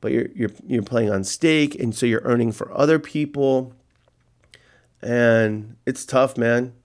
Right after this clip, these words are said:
It's, it's fucking tough. Uh, and,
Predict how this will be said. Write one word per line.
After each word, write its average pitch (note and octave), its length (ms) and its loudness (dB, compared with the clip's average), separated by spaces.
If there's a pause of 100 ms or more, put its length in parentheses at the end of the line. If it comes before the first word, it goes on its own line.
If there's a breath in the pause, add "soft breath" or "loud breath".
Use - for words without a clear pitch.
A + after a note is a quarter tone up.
It's, - 480 -8
it's - 100 -20
fucking A#2 360 -2
tough. B2 420 -4 (760 soft breath)
Uh, A2+ 260 0
and, A2+ 440 0